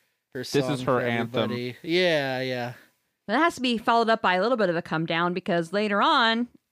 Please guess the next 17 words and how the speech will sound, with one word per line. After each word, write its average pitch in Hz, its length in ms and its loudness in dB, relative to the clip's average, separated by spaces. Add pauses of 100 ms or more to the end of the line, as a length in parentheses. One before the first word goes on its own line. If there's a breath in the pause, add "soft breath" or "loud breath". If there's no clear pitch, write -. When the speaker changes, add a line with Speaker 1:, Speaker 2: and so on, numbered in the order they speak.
(120)
Speaker 3:
after 185 440 0
the 175 340 -4
dance 175 300 -2
is 170 160 -8
over, 220 520 2
they 190 80 -4
go 170 140 -2
to 151 60 -6
the 160 80 -6
parking 214 340 -2
lot 180 240 0
and 170 160 -2
there's 165 180 -2
a 170 60 -8
confrontation 180 720 -4
with 151 160 -8
Mike. 160 460 -4